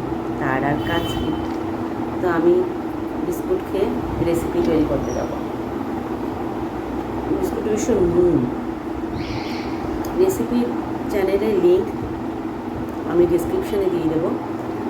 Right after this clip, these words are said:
আর ভৌতিক ঘটনা আরেক, আরেকটা চ্যানেলে ছাড়ছি নতুন করে, সেই চ্যানেলের লিঙ্কও ডেসক্রিপশানে দিয়ে দেবো। প্লিজ তোমরা দেখো,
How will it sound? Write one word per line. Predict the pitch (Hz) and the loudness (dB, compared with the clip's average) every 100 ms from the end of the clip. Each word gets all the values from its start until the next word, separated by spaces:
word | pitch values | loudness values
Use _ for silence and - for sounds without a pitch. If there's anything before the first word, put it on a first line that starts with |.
| - | -2
আর | - 156 143 - | 0 2 0 4
ভৌতিক | 170 185 220 208 | 4 4 0 -2
ঘটনা | 180 170 170 165 170 - 143 | 0 0 0 0 0 2 2
আরেক, | 156 160 - 151 143 - | 2 0 -2 0 0 2
আরেকটা | 165 165 180 | 0 0 0
চ্যানেলে | - 160 151 - | 2 4 4 2
ছাড়ছি | - 147 143 - | 0 -2 -2 -2
নতুন | 170 151 151 147 | 0 2 2 2
করে, | 156 190 - - - - - | 2 0 -2 -4 -4 -4 -2
সেই | 202 202 | 0 2
চ্যানেলের | 196 160 160 175 | 2 2 4 4
লিঙ্কও | 170 160 151 - 320 - - - 170 | 4 4 4 4 -2 -2 -4 -2 0
ডেসক্রিপশানে | 170 185 165 180 175 | 0 0 0 2 2
দিয়ে | 170 143 | 2 0
দেবো। | 139 - - - - - - | 0 -2 -4 -6 -4 -4 -4
প্লিজ | - 254 269 | 0 0 2
তোমরা | 190 180 170 170 170 - - - - | 2 4 4 2 0 -2 -4 -4 -2
দেখো, | 185 185 - - | 2 2 2 -2